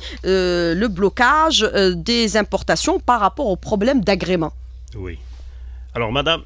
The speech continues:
Speaker 2: euh, sur le plan des objectifs, je peux dire que ce que vous avez dit maintenant, je peux donc, euh, confirmer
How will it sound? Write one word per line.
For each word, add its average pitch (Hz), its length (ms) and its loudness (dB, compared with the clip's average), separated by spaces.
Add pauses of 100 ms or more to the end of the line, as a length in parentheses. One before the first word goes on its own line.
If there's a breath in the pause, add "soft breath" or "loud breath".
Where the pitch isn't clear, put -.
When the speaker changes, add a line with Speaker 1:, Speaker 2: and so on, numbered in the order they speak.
Speaker 2:
euh, 110 520 -2
sur 117 280 -8
le 113 80 -6
plan 139 320 -8
des 95 520 -8
objectifs, 98 440 -8
je 101 80 -10
peux 113 260 -10
dire 135 300 -10
que 87 720 -12
ce - 140 -14
que 110 100 -12
vous 95 140 -10
avez 92 340 -10
dit 98 160 -12
maintenant, 95 320 -12
je 90 80 -10
peux 101 260 -10
donc, 85 280 -12
euh, 90 140 -10
confirmer 110 760 -10